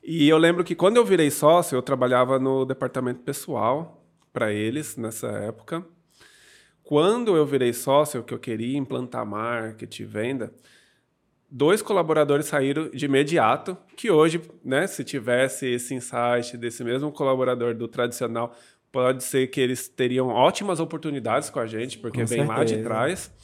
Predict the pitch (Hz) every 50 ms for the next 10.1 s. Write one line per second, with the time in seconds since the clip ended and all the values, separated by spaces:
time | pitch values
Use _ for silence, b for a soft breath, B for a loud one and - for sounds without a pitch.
0 | b b b b b b b b b b b _ - - - 175 170 160 156 175
1 | 190 190 185 180 180 180 156 160 156 131 135 151 - - - 147 139 - 139 127
2 | 135 131 131 135 131 - 139 135 147 143 - - 139 143 - 147 143 - - -
3 | - 123 127 143 165 185 170 170 165 127 143 143 143 143 131 135 127 127 120 117
4 | 117 117 - - - 139 139 143 135 143 131 131 127 127 127 123 - 135 123 120
5 | 120 117 - 131 123 123 123 127 131 123 117 135 139 156 147 139 131 127 127 131
6 | 143 147 147 135 127 127 131 - 135 127 - - 127 123 - - 131 120 113 117
7 | 123 120 139 131 123 120 - 117 113 - 113 110 120 143 160 180 190 - - 147
8 | 123 135 147 160 - 175 147 131 113 110 - 131 127 139 160 139 - 135 123 127
9 | 123 135 143 143 - 175 175 - 226 214 - 226 196 170 151 147 143 127 127 147
10 | -